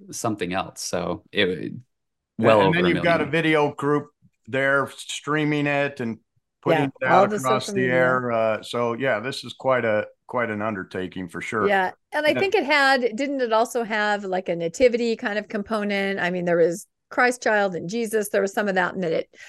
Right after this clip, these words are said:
Speaker 3: exploded into giving machines. So it was definitely very
Speaker 2: It
Speaker 3: well
Speaker 2: was
Speaker 3: put together.
Speaker 2: meant to tug at the heartstrings
Speaker 3: Yeah.
Speaker 2: and,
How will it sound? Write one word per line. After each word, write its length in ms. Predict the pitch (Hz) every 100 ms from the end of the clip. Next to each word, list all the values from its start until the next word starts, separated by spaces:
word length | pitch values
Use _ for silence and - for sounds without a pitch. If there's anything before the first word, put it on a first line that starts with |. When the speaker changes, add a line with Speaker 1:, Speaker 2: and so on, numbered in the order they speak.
| -
Speaker 3:
exploded 720 | - - - 330 330 302 269 233
into 160 | 226
giving 320 | 202 220 208
machines. 580 | 196 190 190 175 175 170
So 260 | - 160 -
it 80 | -
was 160 | 285 240
definitely 720 | 226 214 180 165 160 165 170 _ _ _ -
very 240 | 190 185
Speaker 2:
It 80 | 170
Speaker 3:
well 80 | 165
Speaker 2:
was 180 | 170 131
Speaker 3:
put 60 |
together. 220 | 143 156
Speaker 2:
meant 260 | 143 156 147
to 100 | 151
tug 240 | 147 147
at 140 | 147 143
the 80 | 131
heartstrings 880 | 131 123 - - 123 120 123 123
Speaker 3:
Yeah. 240 | 180 170 107
Speaker 2:
and, 260 | 107 107